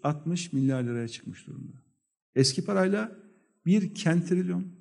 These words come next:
sekiz yüz altmış katrilyon. Tam iki misli. O ilkelerden saptığınız zaman, nepotizm yaptığınız zaman,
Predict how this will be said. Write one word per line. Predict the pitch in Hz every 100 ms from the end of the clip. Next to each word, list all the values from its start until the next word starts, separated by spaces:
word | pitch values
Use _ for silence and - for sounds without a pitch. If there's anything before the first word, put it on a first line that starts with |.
| - _ -
sekiz | - 151
yüz | 151 139
altmış | 127 156 143
katrilyon. | 110 - - - -
Tam | 175 156
iki | 131
misli. | 143 - - _ _ _ _ _ _ _ _ _ _ _ _ _ _ _ _ _ _ _ _ _ _ -
O | 196 233 208 -
ilkelerden | 185 180 196 196 196 214
saptığınız | - 160 160 175 165
zaman, | 147 120 85 104
nepotizm | 151 156 175 214 196 156
yaptığınız | 131 - 123 113
zaman, | 107 90